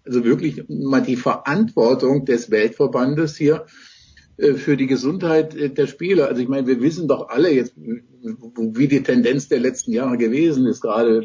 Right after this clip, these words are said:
der zu-, die zunehmende Intensität der Spiele, ne? Das, das,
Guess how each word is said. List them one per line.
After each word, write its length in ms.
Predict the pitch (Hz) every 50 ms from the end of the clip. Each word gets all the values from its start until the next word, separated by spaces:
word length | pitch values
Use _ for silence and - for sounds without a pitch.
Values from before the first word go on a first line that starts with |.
| 110 113 107 104 104 - _ _ _ - 110 - - _
der 300 | 110 110 110 120 110 -
zu-, 160 | - 135 131
die 160 | 110 113 117
zunehmende 500 | 120 - 135 127 127 123 120 120 113 120
Intensität 800 | 117 127 123 123 135 127 117 110 127 120 - - 120 127 127 -
der 100 | 123 113
Spiele, 500 | - - - 135 131 139 147 147 143 127
ne? 240 | 120 127 139 147 143 -
Das, 240 | 127 117 113 -
das, 240 | - 113 113 - -